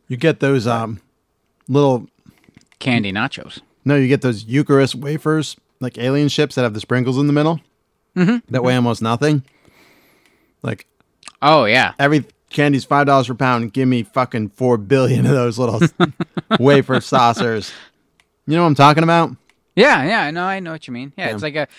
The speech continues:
Speaker 2: it's like a communion wafer with a candy inside.
Speaker 1: Like, the two communion wafers, like, like, billowed out and stuck together with, like, sprinkles inside. Yeah.
Speaker 2: Yeah, like a, it's like a packing peanut.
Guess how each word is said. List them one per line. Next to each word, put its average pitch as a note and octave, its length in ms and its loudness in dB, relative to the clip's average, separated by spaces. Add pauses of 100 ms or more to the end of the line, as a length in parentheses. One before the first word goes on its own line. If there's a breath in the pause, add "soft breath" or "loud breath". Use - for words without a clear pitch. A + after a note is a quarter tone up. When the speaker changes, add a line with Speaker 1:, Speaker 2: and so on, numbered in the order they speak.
(120 soft breath)
Speaker 2:
it's - 100 -12
like F#3+ 120 -4
a F3+ 60 -2
communion G#3 420 -6
wafer B2 360 -8
with A2 120 -12
a A2 60 -16
candy D3+ 340 -10
inside. F#2+ 440 -16
Speaker 1:
Like, C#3+ 160 -2
the C3+ 100 0
two E3+ 240 0
communion D3+ 400 2
wafers, C3 400 -2
like, A#2+ 280 -4
like, A#2+ 320 -6 (300)
billowed C3 640 0
out B2+ 160 4
and A#2 100 -4
stuck - 260 -4
together A2+ 360 -2
with, G#2 220 -8
like, G#2 200 -8
sprinkles A2+ 380 -6
inside. F2+ 300 -16
Yeah. A2 180 -12 (680)
Speaker 2:
Yeah, - 240 -4
like E3 140 -10
a, G3 80 -4 (160)
it's A3+ 140 -8
like A3+ 140 -6
a A3+ 60 -4
packing A#3+ 460 -6
peanut. A#2+ 440 -10